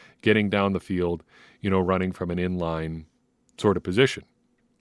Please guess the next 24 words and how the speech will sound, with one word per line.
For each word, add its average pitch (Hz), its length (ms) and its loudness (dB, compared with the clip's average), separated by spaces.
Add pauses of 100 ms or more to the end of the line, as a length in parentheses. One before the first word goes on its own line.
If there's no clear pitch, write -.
(580)
DeGuara 92 420 0
can 95 100 -8
line 87 220 -4
up 85 100 -8
in 82 60 -12
the 82 80 -12
fullback 113 480 0
and 87 100 -10
get 85 140 -8
to - 80 -18
the - 80 -8
flat, 107 340 -4
or 90 180 -4
as 95 180 2
a 90 60 0
fullback 95 460 -2
in 90 60 -12
the 82 40 -12
backfield 92 440 -2
and 85 80 -8
get 85 160 -6
into 78 180 -10
the 78 80 -14
flat. 110 380 -4